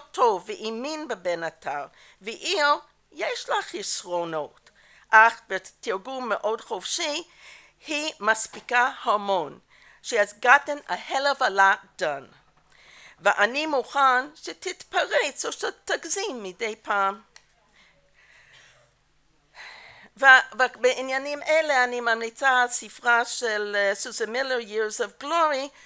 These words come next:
שיש לה תיאורים, אה, מרתקים של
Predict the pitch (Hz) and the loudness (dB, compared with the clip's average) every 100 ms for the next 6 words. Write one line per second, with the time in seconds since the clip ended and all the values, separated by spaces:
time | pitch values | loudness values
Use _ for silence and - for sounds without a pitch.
0 | - - - 226 226 233 277 262 - 240 | -20 -12 -6 -4 -2 0 -2 -4 -6 -6
1 | 220 220 254 247 247 233 202 214 208 185 | -6 -6 -8 -6 -6 -6 -4 -2 -2 -4
2 | 214 214 202 202 - 320 269 240 233 - | -6 0 0 -2 -14 -10 -8 -8 -6 -6
3 | 226 202 202 | 2 2 2